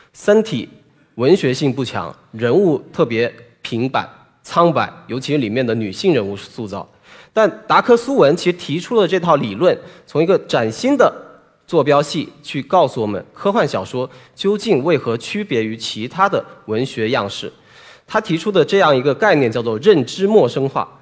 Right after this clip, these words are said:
这个概念其实直到现在都有非常大的影响。这个概念是什么意思呢？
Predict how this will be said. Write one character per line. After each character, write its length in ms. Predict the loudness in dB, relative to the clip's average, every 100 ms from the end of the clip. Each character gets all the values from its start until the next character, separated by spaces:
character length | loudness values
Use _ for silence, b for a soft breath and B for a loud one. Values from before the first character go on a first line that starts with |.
| b b
这 100 | 0 2
个 60 |
概 160 | 4 4
念 240 | 6 4 0
其 120 | -8
实 160 | -6 -8 -10 _ _ _
直 120 | -4
到 140 | 2 2
现 240 | 4 2
在 220 | 2 0
都 160 | 0 -2
有 100 | -2
非 240 | -2 -2
常 180 | -2 -4
大 120 | -2
的 80 | -4
影 160 | -6 -8
响。 160 | -10 -14 b b b b
这 120 | -2 2
个 80 | 4
概 160 | 6
念 300 | 6 6 2
是 200 | -10 -6
什 160 | -2 0
么 60 | 0
意 160 | 0
思 140 | -2 -2
呢？ 160 | -4